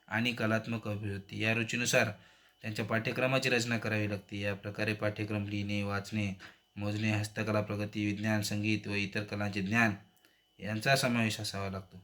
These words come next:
सुरुवातीपासूनच सर्व विषय एकदाच शिकवणे योग्य नाही. त्यांच्या विकासाच्या विविध अवस्थांनुसार विविध विषयाचा समावेश त्यांच्या पाठ्यक्रमात असावा लागतो. अशा प्रकारे उपयोगितेचा बाबी जाणण्याच्या प्रक्रियेमध्ये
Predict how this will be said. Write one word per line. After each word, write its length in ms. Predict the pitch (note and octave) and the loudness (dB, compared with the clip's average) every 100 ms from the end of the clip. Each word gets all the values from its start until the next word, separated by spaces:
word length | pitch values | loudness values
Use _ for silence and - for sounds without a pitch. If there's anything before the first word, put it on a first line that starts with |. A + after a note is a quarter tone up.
| _ _ _ _ _ | _ _ _ _ _
सुरुवातीपासूनच 760 | A2 A2 A2 A2 A2+ B2+ A#2 | -4 -4 -2 -4 -2 -2 0
सर्व 140 | B2+ A#2 | 0 2
विषय 320 | A#2 A2+ A2+ | 4 4 4
एकदाच 380 | G#2+ G#2+ A#2 - | 2 0 -2 -4
शिकवणे 360 | A2 A#2 A#2 | -2 0 2
योग्य 260 | A2 G#2 A2 | 2 0 -2
नाही. 200 | G2 F#2+ - _ _ _ _ - | -2 -4 -10 _ _ _ _ -12
त्यांच्या 240 | G#2+ G#2+ | -6 -2
विकासाच्या 640 | G#2+ G#2 A2 A#2 A2+ C3+ D3+ - - _ _ _ _ _ | 0 0 0 0 4 4 4 0 -20 _ _ _ _ _
विविध 280 | - C3+ D#3+ | 2 8 10
अवस्थांनुसार 720 | D#3 C#3 C3+ C3 B2+ A#2 C3+ | 10 8 2 0 0 2 2
विविध 320 | C3 B2 C#3+ | 2 2 2
विषयाचा 500 | D3+ C3+ A#2 A#2 A2 | 4 2 2 0 -2
समावेश 420 | A2 A2+ A#2 C#3+ C#3 | -2 0 2 2 2
त्यांच्या 240 | A2+ A2+ | 0 0
पाठ्यक्रमात 560 | G#2+ G#2 F#2+ G#2+ G#2 G#2+ | 0 -2 -4 -2 -2 -2
असावा 300 | G2 G2+ G2 | -4 -4 -4
लागतो. 280 | F#2+ - - _ _ _ _ _ | -6 -10 -20 _ _ _ _ _
अशा 180 | G#2 A2 | -6 -2
प्रकारे 420 | G2 A2+ A#2 A#2 | -2 -2 0 0
उपयोगितेचा 720 | A#2 A2+ B2+ B2+ B2 A#2+ B2 | 0 -2 -2 -2 -2 0 2
बाबी 440 | A#2 A2+ A2+ A#2+ G#2+ - - - - _ _ _ _ _ _ _ _ _ _ _ _ _ _ _ G2 | 4 4 2 0 -2 -4 -18 -20 -20 _ _ _ _ _ _ _ _ _ _ _ _ _ _ _ -4
जाणण्याच्या 480 | G#2 A2+ A2+ A2+ B2 | 2 2 2 0 -4
प्रक्रियेमध्ये 720 | A#2 G#2+ A#2+ B2 A#2+ A2 G2 | -6 0 2 4 4 2 0